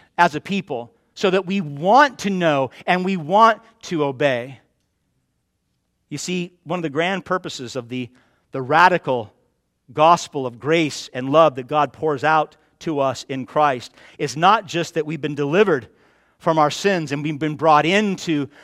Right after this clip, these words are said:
the kingdom of God, and we've been blessed with the, the righteousness of Christ. It is real power that you have in the Spirit if you know Christ to obey Christ. Real power,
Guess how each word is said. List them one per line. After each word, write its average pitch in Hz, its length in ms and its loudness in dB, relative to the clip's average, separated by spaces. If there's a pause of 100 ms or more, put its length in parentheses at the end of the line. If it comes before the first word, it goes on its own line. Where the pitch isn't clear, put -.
the 147 80 -8
kingdom 170 340 -6
of 127 100 -8
God, 156 280 6
and 139 80 -2
we've 143 160 -6
been 147 160 -4
blessed 165 480 4
with 143 220 -6
the, 135 200 -6 (240)
the 147 100 -2
righteousness 156 580 0
of 117 100 -12
Christ. 156 480 -6 (260)
It 196 260 -2
is 208 380 -2 (180)
real 247 560 2 (240)
power 160 680 2 (720)
that 170 260 -4
you 247 140 0
have 214 420 4
in 254 240 -4
the 294 80 -4
Spirit 254 500 0
if 208 200 -2
you 226 120 -4
know 240 300 0
Christ 226 480 -2
to 233 260 -6 (100)
obey 202 460 2
Christ. - 640 -10 (1600)
Real 208 320 2
power, 180 580 -2